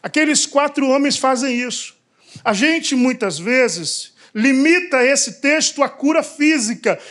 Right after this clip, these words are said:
mas esse texto é muito mais do que uma cura física. E no próprio texto a gente percebe que o que está envolvido ali não é apenas cura física. Então nós não podemos resumir o texto à cura do paralítico, não. Nós precisamos enxergar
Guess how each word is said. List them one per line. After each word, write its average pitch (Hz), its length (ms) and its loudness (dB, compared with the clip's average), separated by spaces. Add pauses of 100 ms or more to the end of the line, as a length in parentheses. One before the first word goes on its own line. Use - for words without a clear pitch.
mas 247 240 2
esse 285 260 0
texto 285 340 -2
é 277 40 0
muito 294 320 -2
mais 247 280 2
do 262 100 -4
que 269 100 -8
uma 285 160 -2
cura 277 260 -6
física. 185 600 -12 (760)
E 233 60 -4
no 254 140 0
próprio 311 400 0
texto 294 360 0
a 254 60 2
gente 277 240 -2
percebe 262 720 0 (200)
que - 80 -2
o 269 60 2
que 294 80 -2
está 285 260 0
envolvido 262 640 0
ali 254 220 2
não 285 180 2
é 285 80 0
apenas 285 520 -2
cura 294 200 -4
física. 247 640 -8 (580)
Então 339 220 0
nós 311 200 2
não 330 160 2
podemos 311 440 0
resumir 285 420 2
o 311 100 -2
texto 320 360 0
à 269 80 2
cura 330 280 0
do 285 120 -2
paralítico, 294 600 0
não. 285 280 2 (220)
Nós 294 180 2
precisamos 302 580 0
enxergar 285 840 0